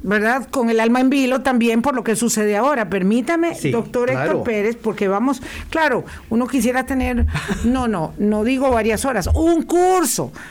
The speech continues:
Speaker 1: un curso para aprender de estas cosas. Pero, ah, quiero ir a la pausa para, eh, regresar justamente al tema de cuando termina la Segunda Guerra Mundial. La secretaria europea, Ursula von der Leyen, dijo ayer,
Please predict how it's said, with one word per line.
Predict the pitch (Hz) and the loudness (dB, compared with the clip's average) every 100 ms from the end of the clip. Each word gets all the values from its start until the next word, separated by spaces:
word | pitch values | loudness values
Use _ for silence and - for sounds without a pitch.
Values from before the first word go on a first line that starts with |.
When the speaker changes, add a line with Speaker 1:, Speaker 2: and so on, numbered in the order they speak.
| - | -4
Speaker 1:
un | 277 | -2
curso | 269 359 370 370 339 - 180 - | 0 0 2 2 -2 -2 -4 -4
para | - 208 | -4 -2
aprender | 202 196 196 226 240 | -2 -2 0 -2 -2
de | 294 | -4
estas | 294 294 | -2 -4
cosas. | - 330 302 202 - - - - - - | -2 -2 0 -4 -6 -14 -16 -16 -18 -4
Pero, | 349 359 302 277 - - - - - | 0 2 2 -2 -6 -12 -10 -8 -2
ah, | 220 214 202 226 | 0 0 -2 -6
quiero | - 277 330 | -2 0 0
ir | 339 | 0
a | 330 | 0
la | 233 | -2
pausa | 254 220 208 254 - - | -2 -2 -2 -2 -6 -6
para, | 214 196 185 180 - | -4 0 0 -2 -2
eh, | 202 180 175 | 0 2 2
regresar | 202 208 185 - 254 247 | 0 0 0 0 -2 -2
justamente | 247 320 330 294 220 196 233 214 - - - - - | 0 0 2 0 0 -2 -2 -6 -8 -20 -20 -20 -8
al | 208 196 | -6 -2
tema | 233 220 220 220 | 0 2 0 2
de | 208 208 - - - - | 0 0 -4 -16 -20 -18
cuando | - 214 196 196 | -2 0 0 0
termina | 202 196 254 269 | 0 2 2 2
la | 226 | 0
Segunda | 185 180 190 180 | -2 -2 0 0
Guerra | 175 170 | 0 0
Mundial. | 170 160 165 156 151 147 - | 0 0 0 0 -2 -6 -12
La | - 190 | -6 -4
secretaria | 214 175 185 226 247 254 - | -2 -2 -2 0 0 0 0
europea, | 214 196 180 226 202 - - | 0 0 -2 -2 -2 -4 -2
Ursula | 254 202 233 220 | -2 0 -2 0
von | 214 | 0
der | 208 190 | 0 -2
Leyen, | 190 190 196 202 | -2 0 0 0
dijo | 226 233 262 240 226 | -2 0 0 -2 -2
ayer, | 185 170 170 - | -2 0 0 -2